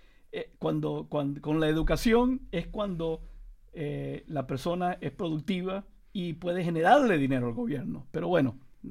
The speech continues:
eh, eh, eh, daca, que es el programa para tratar de, eh, proteger a inmigrantes que vinieron aquí antes de cierta edad y que están en la, en la escuela, eh, eh, ahora viene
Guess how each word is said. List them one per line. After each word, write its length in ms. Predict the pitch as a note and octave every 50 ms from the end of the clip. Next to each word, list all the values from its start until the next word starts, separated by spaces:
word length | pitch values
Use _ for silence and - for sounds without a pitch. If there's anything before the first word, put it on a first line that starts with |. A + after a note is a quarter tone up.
| - -
eh, 400 | - - - - - - - -
eh, 140 | - - - - F#3+ E3+
eh, 60 | E3
daca, 540 | E3+ D#3 G3+ A3+ A3+ - - G3+ A3 A#3+ A#3+ -
que 100 | - E3 C#3+
es 60 | D3
el 100 | F3 D#3+
programa 560 | E3 E3 D#3 C#3+ D3+ D3+ D#3 E3+ E3 D3+ C3
para 260 | - D3 C#3 B2+ C3+ B2
tratar 360 | C3+ B2+ A#2+ D#3 D3+ D#3 D#3+
de, 220 | D#3+ D#3+ C#3+ C3 - - - - - - - - -
eh, 260 | D#3+ D3+ D3 D3 - D3
proteger 580 | - C#3+ C3 B2+ C#3 A#2+ - F3 E3+ E3 E3+ - - - - - - - - _
a 360 | - D#3 C#3+ C#3 C3+ C3+ C#3 -
inmigrantes 580 | - D3 D3+ D3+ D3 D#3 D#3+ E3 F3+ F3+ G#3 F3+
que 120 | - D#3+
vinieron 560 | D3 C#3+ C#3 D3 D3+ D#3 D#3 D#3 D#3+ D#3+ D3+ D#3 - - - -
aquí 480 | - - C3 - F3+ F3 E3+ E3 E3+ - - - _ _ - - _ _ - -
antes 280 | - C#3+ D#3+ D#3+ F#3 E3
de 80 | D#3 C#3+
cierta 280 | - F3+ D#3 D3+ - E3
edad 380 | D3+ C#3+ D3 D3 - - - -
y 120 | - G#3 E3
que 100 | - D#3
están 520 | B2 - - D3 C#3+ D3 D3 D3 D3+ - - -
en 280 | - - C3 B2+ B2 B2
la, 80 | C3
en 180 | C#3 - C#3+ B2+
la 80 | B2 A2+
escuela, 420 | - - B3 B3+ G3 C#3+ C3+ F3+ - - - - - - - - - - -
eh, 520 | - C#3 C3+ C3 C3 C3 B2+ B2+ B2+ B2 B2+ - - - - - - - - - - - - - -
eh, 440 | - D#3 D3 C#3+ C#3+ C#3+ C#3+ D3 E3 -
ahora 280 | D3+ C#3+ E3 F#3 G#3+ G#3+
viene 440 | G#3+ G#3 G#3+ G#3 G#3+ G#3 G#3 -